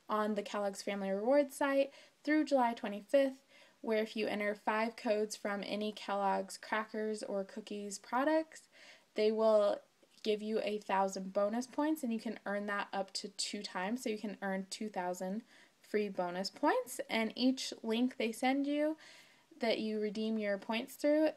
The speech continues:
you can print the coupon twice. And another great product you can use that same coupon on is the Keebler Townhouse Pretzel Thins.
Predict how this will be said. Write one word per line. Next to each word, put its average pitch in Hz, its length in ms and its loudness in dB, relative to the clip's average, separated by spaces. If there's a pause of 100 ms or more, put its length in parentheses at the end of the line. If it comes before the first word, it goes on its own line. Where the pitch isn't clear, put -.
(220)
you 214 120 -4
can 208 200 -4
print 208 260 -4
the 202 60 -8
coupon 208 380 -4
twice. 220 580 2 (1400)
And 214 380 2
another 254 580 2
great 240 220 -2
product 240 400 0
you 220 80 -4
can 214 140 -4
use 208 320 -4 (320)
that 214 240 4
same 247 260 2
coupon 196 460 2
on 220 300 -2 (300)
is 220 180 -2
the 226 100 -2
Keebler 254 500 2
Townhouse 220 480 -4
Pretzel 208 380 -6
Thins. 285 420 0